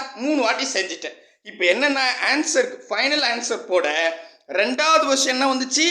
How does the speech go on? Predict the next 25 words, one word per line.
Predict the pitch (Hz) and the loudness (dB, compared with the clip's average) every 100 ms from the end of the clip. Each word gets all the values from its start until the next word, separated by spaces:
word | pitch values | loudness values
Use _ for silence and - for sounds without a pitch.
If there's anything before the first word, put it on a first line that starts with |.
| 330 185 | 0 -6
நாற்பது | 190 208 - 220 185 | -4 -2 -2 -2 0
ரூபாய். | 165 160 185 - | 0 0 0 -2
உங்களுக்கு | 208 208 202 | -4 -4 -4
புரியறதுக்காக | 311 349 359 339 269 285 320 | 0 4 2 0 -2 0 0
நான் | 285 277 | -2 -2
தனியா | 262 285 | 0 2
எழுதுறேன். | 262 247 240 247 - | 2 2 2 0 -2
நீங்க | 226 220 | -6 -4
மனசுலயே | 196 208 220 214 208 208 | -2 -2 0 2 2 2
போடலாம். | 190 170 156 - - _ _ _ - | -2 0 -2 -6 -20 _ _ _ -6
இல்ல, | 202 220 220 220 | 0 2 2 2
மூணாவது | 240 320 349 330 | 2 2 4 4
வருஷம் | 294 - | 4 2
என்ன | 277 277 | 2 2
வந்துச்சு? | 277 277 311 320 | 0 -2 -2 0
ரெண்டு | 214 220 190 | -2 -4 -6
ரூபாய். | 185 185 165 - - - | -2 -2 -2 -8 -20 -12
கரெக்டா? | 196 196 - 247 - - - - | -8 -6 -2 -2 -2 -6 -16 -12
இப்போ | 190 185 185 190 180 | -10 0 4 4 4
முதல்ல | 202 208 302 302 | 0 2 2 2
இருக்கிற | 277 226 202 | 2 2 0
நம்பரை | 202 202 220 | 0 0 0
கூட | 202 254 | 2 0
மூணு | 214 233 - - | 0 0 0 0
பெருக்குங்க. | 185 185 170 | 0 0 0